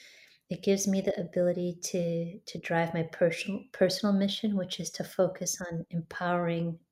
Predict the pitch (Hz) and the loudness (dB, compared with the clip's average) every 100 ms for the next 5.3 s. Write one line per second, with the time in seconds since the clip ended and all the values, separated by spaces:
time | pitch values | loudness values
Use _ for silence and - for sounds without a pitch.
0 | - 160 - 165 165 170 170 - 190 180 | -12 -12 -4 0 0 0 -2 -4 -2 0
1 | 170 170 - 220 233 240 - _ _ _ | 2 0 0 0 0 -2 -12 _ _ _
2 | _ _ _ _ - 180 175 170 - 185 | _ _ _ _ -2 -2 -2 -6 -4 0
3 | 170 190 185 - 180 180 180 180 180 - | 6 6 6 0 0 2 0 -2 -2 -6
4 | - 185 180 175 190 180 180 - - 185 | -6 -4 -2 -2 -4 -2 -4 -4 0 2
5 | 175 202 220 | 4 2 0